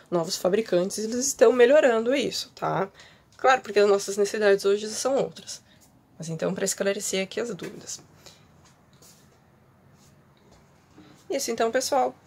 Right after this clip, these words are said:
Dúvidas que tiverem, por favor, podem nos contatar pelo WhatsApp ou nos ligar no nosso telefone fixo.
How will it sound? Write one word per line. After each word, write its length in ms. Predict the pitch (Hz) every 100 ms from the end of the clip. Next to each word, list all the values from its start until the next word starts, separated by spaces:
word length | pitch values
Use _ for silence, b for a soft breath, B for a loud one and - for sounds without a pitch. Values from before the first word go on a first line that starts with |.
| B B B -
Dúvidas 320 | 254 247 214
que 100 | -
tiverem, 640 | 202 202 185 208 220 233 233
por 160 | 226
favor, 440 | - 185 202 220 233 214
podem 260 | 190 185
nos 140 | 175 170
contatar 400 | - 180 - -
pelo 240 | 170 160
WhatsApp 580 | 165 160 - 196 208 196
ou 60 | 165
nos 160 | 160
ligar 260 | 175 175 170
no 60 |
nosso 240 | 170 160 -
telefone 400 | 165 - 165 160
fixo. 480 | - 214 - -